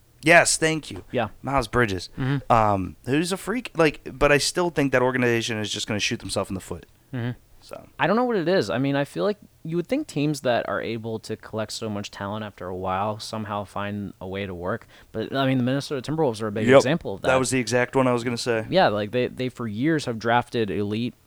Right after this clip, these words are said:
Speaker 2: guys who are considered elite, but yet they just cannot figure out how to win. It, it's something that is just blowing their minds because Cat,
Speaker 1: Yep.
Speaker 2: Cat is arguably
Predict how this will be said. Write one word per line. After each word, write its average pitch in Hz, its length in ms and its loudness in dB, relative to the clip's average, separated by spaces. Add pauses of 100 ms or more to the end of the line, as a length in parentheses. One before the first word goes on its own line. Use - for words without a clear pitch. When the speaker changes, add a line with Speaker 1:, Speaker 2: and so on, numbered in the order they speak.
(100)
Speaker 2:
guys 120 260 0
who 139 80 -6
are 131 60 -6
considered 123 340 -4
elite, 113 320 -4
but 92 140 -6
yet 110 180 -6
they 110 120 -4
just 110 200 -10
cannot 113 640 -4
figure 113 260 -4
out 98 180 0
how 98 120 -8
to 104 80 -8
win. 120 340 -6 (540)
It, 123 80 -4
it's 127 240 -2
something 127 360 -4
that 117 320 -4
is 104 120 -12
just 110 180 -12
blowing 104 240 -4
their 113 80 -4
minds 139 220 -2
because 117 220 -4
Cat, 180 400 -4
Speaker 1:
Yep. - 60 -20
Speaker 2:
Cat - 280 0
is 120 120 -4
arguably 113 680 -2